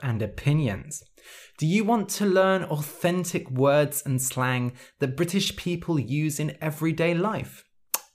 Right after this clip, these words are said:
Well then, Elevenses with Ariel is for you. Elevenses with Ariel is a short daily conversational podcast for intermediate learners. In it,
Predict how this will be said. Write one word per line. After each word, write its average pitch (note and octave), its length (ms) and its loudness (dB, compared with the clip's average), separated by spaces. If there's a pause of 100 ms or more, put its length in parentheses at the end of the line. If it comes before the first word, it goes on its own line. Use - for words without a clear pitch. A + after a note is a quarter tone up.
(140)
Well A#2+ 500 4
then, A2 380 -8 (340)
Elevenses G3+ 840 4
with G3+ 280 0
Ariel A#2 600 0
is - 240 -4
for - 160 -8
you. G2+ 380 -2 (600)
Elevenses F#3+ 680 4
with D3 240 -2
Ariel G#2+ 640 -2
is C3+ 140 -4
a B2+ 80 2
short F#3+ 600 0
daily C3+ 360 2
conversational C#3 960 -2
podcast G#2+ 680 -4
for - 120 -20 (100)
intermediate D3 800 -2
learners. A#2 520 -2 (600)
In A#3 160 2
it, - 360 -2